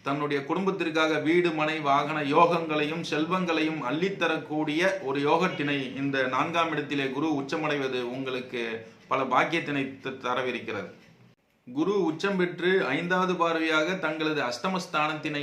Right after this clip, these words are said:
பார்வையிடுகிறார். அப்போ அதுல நீங்க பட்ட அவமானங்கள், கௌரவ குறைச்சல்கள், பல இன்னல்களை எல்லாம் உங்களுக்கு ஆறுதல் தரும் விதமாக, கௌரவ குறைச்சலிலிருந்து, அவமானத்திலிருந்து வெளியே வரும் விதமாக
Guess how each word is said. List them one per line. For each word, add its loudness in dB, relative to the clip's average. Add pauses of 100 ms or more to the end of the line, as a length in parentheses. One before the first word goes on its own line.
பார்வையிடுகிறார். -2 (500)
அப்போ 0
அதுல 0
நீங்க 0
பட்ட 2
அவமானங்கள், 0
கௌரவ 2
குறைச்சல்கள், -2 (340)
பல 0
இன்னல்களை 0
எல்லாம் -2
உங்களுக்கு -2
ஆறுதல் 0
தரும் -4
விதமாக, 0 (600)
கௌரவ 0
குறைச்சலிலிருந்து, -2 (100)
அவமானத்திலிருந்து -4
வெளியே 0
வரும் -6
விதமாக -4